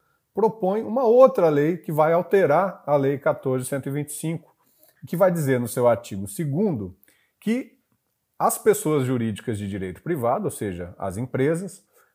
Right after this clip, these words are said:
vão poder adquirir as vacinas e, mais do que isso, previa também que poderia ser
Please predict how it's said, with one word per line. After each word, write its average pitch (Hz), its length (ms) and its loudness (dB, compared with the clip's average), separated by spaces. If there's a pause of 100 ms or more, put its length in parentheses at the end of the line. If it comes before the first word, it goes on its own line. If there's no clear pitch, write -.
(100)
vão 170 160 4
poder 185 300 4
adquirir 175 480 0
as 117 100 0
vacinas 151 720 -4 (460)
e, 202 100 -2
mais 208 360 2
do 180 100 -2
que 156 140 0
isso, 151 440 -2
previa 175 560 0
também 123 560 -2 (300)
que - 100 -10
poderia 185 600 2
ser 147 500 -4